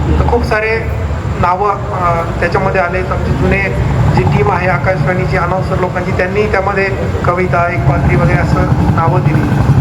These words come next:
युवावाणीचे खूप चांगले मुलं, अ, जे आलेले आहेत, त्यांनी खूप चांगलं वेगवेगळ्या गोष्टी आहेत त्या आता तुम्हाला दिसतीलच. त्यातल्या सोशल मीडियाचा मी आवर्जून उल्लेख करेल. अतुलने फार मेहनत घेतली. काल रात्री अक-, सव्वा अकरा, साडे अकरापर्यंत आम्ही इथंच बसून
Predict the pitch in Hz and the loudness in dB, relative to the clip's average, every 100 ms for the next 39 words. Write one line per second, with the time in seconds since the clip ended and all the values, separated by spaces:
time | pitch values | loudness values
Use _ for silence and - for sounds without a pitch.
0 | - 190 208 208 208 214 214 214 214 208 | 2 2 2 0 0 0 2 2 2 -4
1 | - - - - 214 208 202 202 202 196 | -6 -6 -4 -2 -2 0 -2 0 -2 0
2 | 196 196 190 185 180 175 180 170 185 185 | 0 2 2 2 0 0 0 0 0 0
3 | 180 - 180 175 190 185 185 185 180 185 | 0 0 -2 -2 0 0 0 0 0 0
4 | 190 190 - 180 - 175 180 180 185 190 | 0 -2 -4 -4 -4 -2 -2 0 0 -2
5 | 185 185 190 190 180 190 190 180 180 185 | -2 -2 0 0 0 -2 -2 -2 -2 -2
6 | 185 190 190 185 190 165 156 - - - | 0 0 0 0 2 2 2 0 2 2
7 | - 185 185 226 233 226 220 233 233 233 | 2 2 2 0 0 0 2 0 0 0
8 | 233 226 226 226 196 214 208 214 202 202 | 0 0 0 0 0 -2 0 0 0 0
9 | - 190 190 190 185 - 208 208 208 208 | 0 0 0 0 -2 0 0 2 2 2
10 | 208 - 175 185 180 165 - 160 135 - | 0 0 0 -2 -2 -2 0 0 0 0
11 | - - - - 180 185 202 196 190 170 | 0 0 0 0 2 2 0 0 0 -2
12 | 160 - 214 - - 190 185 190 185 185 | -2 -2 0 0 0 0 0 0 0 0
13 | 185 185 180 180 180 185 185 185 185 180 | 0 0 0 0 -2 -2 -2 -2 -2 0
14 | 180 180 175 185 180 190 | 0 0 0 -2 -2 0